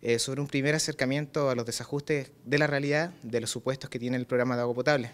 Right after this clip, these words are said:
entendiendo como una política social, como una política pública que presupone,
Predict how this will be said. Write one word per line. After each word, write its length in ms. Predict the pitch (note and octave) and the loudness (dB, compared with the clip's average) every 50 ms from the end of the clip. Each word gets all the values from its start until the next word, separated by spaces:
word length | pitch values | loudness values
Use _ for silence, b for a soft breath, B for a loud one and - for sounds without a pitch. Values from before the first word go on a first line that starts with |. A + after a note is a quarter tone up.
| - - | -12 -14
entendiendo 380 | G#2+ - G#2+ G#2 A2 A2+ A#2+ | -10 -6 -4 -4 -4 -4 -4
como 120 | A2+ A2+ A#2 | -4 -2 0
una 160 | A#2+ B2 A#2+ | 0 0 2
política 800 | - A#2+ A2 A#2 A#2 - C3 B2 - C3 A#2+ A#2 A2+ A2 A2 A#2 - B B B B B | 0 0 0 0 -2 -4 -6 -4 -2 0 0 0 0 -2 -6 -10 -14 B B B B B
social, 340 | - - A2 - C#3 C3+ C3 - | -8 -4 -2 2 2 2 2 2
como 100 | B2+ A#2+ | 0 -2
una 160 | B2 B2 - | -2 -2 -2
política 460 | B2 A#2+ A#2+ A#2 C3 A#2+ B2 A2+ - | -2 -2 -2 -2 0 0 0 0 2
pública 500 | C#3 C#3+ C#3+ D3 D3 B2+ - D3+ D3+ - - B B B B B B B B - | 2 0 2 0 0 0 -2 -2 -2 -4 -10 B B B B B B B B -8
que 80 | A#2 | -6
presupone, 680 | - - C3+ - C3+ A#2+ - E3+ E3 D#3 C#3 D3 D#3+ | -2 0 0 0 0 4 6 6 6 6 4 0 -4